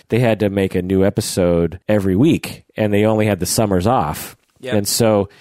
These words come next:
Speaker 1: it, you know, and from what I understand, like, the writing was done right, you know, as on the fly, you know. And
Speaker 2: Wa-, was it im-,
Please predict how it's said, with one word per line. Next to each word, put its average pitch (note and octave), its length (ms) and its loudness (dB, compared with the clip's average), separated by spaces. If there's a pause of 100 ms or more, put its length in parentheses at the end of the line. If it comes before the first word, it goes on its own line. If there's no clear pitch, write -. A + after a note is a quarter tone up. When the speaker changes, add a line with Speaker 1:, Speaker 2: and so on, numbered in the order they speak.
(300)
Speaker 1:
it, A#2 280 -4
you A#2 120 -2
know, F2+ 220 0
and G#2+ 140 -4
from A2 380 -4
what B2 140 2
I A2+ 80 0
understand, G#2 580 -2
like, F#2 340 -2
the F#2 120 2
writing G2 480 0
was E2 340 -4
done E2 540 -4 (380)
right, F#2+ 520 0 (100)
you G#2 140 -4
know, E2+ 220 -4 (420)
as G#2 240 -2
on G#2+ 260 -2
the F2+ 80 -4
fly, F2 600 -4
you - 140 -12
know. - 220 -14 (240)
And G#2+ 140 -2
Speaker 2:
Wa-, C3+ 220 -6
was C3 160 -6
it C3+ 80 -6
im-, B2+ 180 -10